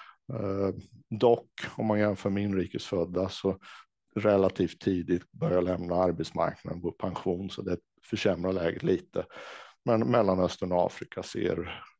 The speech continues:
ja, det, det är ju inga, ni såg, den svenska kurvan stannar här uppe.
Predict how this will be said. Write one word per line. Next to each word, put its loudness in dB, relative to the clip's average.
ja, -4
det, -4
det 0
är 6
ju 4
inga, 2
ni 2
såg, 0
den 2
svenska 2
kurvan 2
stannar 0
här 0
uppe. -4